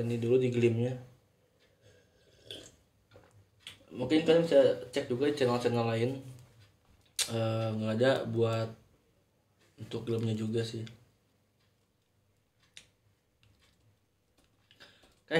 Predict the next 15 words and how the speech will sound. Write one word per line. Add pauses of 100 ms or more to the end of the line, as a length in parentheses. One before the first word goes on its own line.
kita
lanjut
di
tak
dua
ya. (2500)
Tak
dua
nih. (2250)
Nah, (720)
ini
guys,
untuk
tak
dua